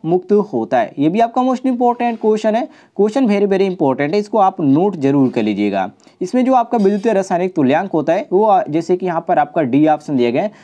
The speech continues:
तो ये हमारा क्वेश्चन के अनुसार डी ऑप्शन करेक्ट आंसर हो जाता है, डी ऑप्शन हम करेक्ट मारेंगे। आइए अगले क्वेश्चन पे आते हैं, जिसमें क्वेश्चन पूछा गया था आपका कि एक डिस्चार्ज सेल के आंतरिक प्रतिरोध में क्या प्रभाव होता है,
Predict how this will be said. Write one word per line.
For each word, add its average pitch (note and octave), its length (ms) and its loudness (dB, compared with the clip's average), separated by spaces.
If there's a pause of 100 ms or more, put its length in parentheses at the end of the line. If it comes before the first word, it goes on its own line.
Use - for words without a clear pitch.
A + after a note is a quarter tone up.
(140)
तो D3 60 0
ये A3 100 2
हमारा A3+ 320 0
क्वेश्चन G3+ 420 0
के G3 100 0
अनुसार F3 340 2
डी D3+ 240 0
ऑप्शन E3 300 -2
करेक्ट B2 360 -2
आंसर C3 260 -6
हो A#2+ 100 -2
जाता G2 280 -4
है, G#2+ 140 -6 (100)
डी A3 180 0
ऑप्शन B3 280 0
हम C4 80 0
करेक्ट A2 340 -4
मारेंगे। F2+ 460 -4 (380)
आइए G3+ 280 -2 (440)
अगले F#3+ 220 0
क्वेश्चन C4 340 0
पे C4 100 -2
आते A#3 240 2
हैं, B3+ 220 -4
जिसमें A#3 280 -2
क्वेश्चन A3 340 -2
पूछा F#3+ 300 -2
गया E3 160 2
था D#3+ 220 2
आपका E3 260 0
कि G3 240 -8
एक G#3+ 200 2
डिस्चार्ज F#3 480 0
सेल F3+ 280 -2
के G3+ 160 0
आंतरिक F#3 560 -6
प्रतिरोध F3+ 440 0
में D#3+ 180 0
क्या G#3 240 2
प्रभाव F3+ 440 0
होता D3+ 260 0
है, A#2 220 -2